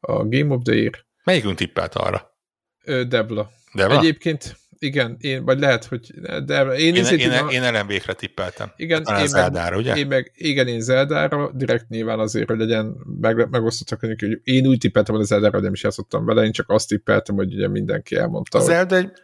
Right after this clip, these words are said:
Speaker 2: meglepően komoly vesztese lett. Ugye az, ő is kapott
Speaker 1: Igen.
Speaker 2: díjat, de azt hiszem, hogy egyet, kettőt, de lehet, hogy csak egyet kapott.
Speaker 1: Igen, fura.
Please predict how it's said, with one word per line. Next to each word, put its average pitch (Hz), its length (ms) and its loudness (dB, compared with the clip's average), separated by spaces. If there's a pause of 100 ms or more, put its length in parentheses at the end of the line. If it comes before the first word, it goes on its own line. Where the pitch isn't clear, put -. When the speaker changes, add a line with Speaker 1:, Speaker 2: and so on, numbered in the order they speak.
(120)
Speaker 2:
meglepően 95 800 0
komoly 92 540 -4 (1400)
vesztese - 840 -4
lett. - 400 -12
Ugye 104 200 -2 (200)
az, 101 260 -2
ő 113 80 2
is 104 120 2
kapott 85 240 0
Speaker 1:
Igen. 85 180 0
Speaker 2:
díjat, 87 240 0 (140)
de - 60 -18
azt 95 100 -10
hiszem, - 220 0
hogy 95 200 -8
egyet, 101 460 -4
kettőt, - 420 -6
de 98 60 -6
lehet, 92 220 0
hogy 98 80 -8
csak - 160 -8
egyet 85 300 -4
kapott. - 300 -4
Speaker 1:
Igen, 254 240 -2
fura. 160 320 0